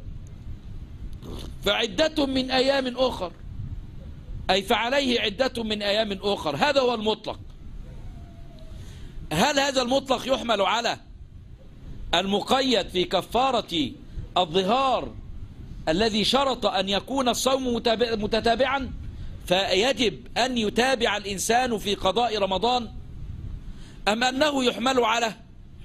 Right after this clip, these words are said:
الحج الذي شرط فيه أن يكون مفرقا، فيكون التفريق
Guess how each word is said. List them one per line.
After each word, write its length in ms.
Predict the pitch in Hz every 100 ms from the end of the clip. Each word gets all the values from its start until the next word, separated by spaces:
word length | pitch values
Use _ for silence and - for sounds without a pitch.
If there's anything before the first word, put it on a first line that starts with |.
| - - - - - - - - - - - -
الحج 600 | 185 185 208 220 - - - - - - - 170
الذي 520 | 185 247 240 226 208
شرط 440 | - 269 285 -
فيه 480 | 226 247 262 233 214
أن 80 | 208
يكون 440 | 208 - 254 240 233 220 - - - -
مفرقا، 840 | 202 202 208 202 202 190 180 147 - - - - - - -
فيكون 720 | 180 202 180 180 175 247 240
التفريق 720 | - 202 - 202 220 - 202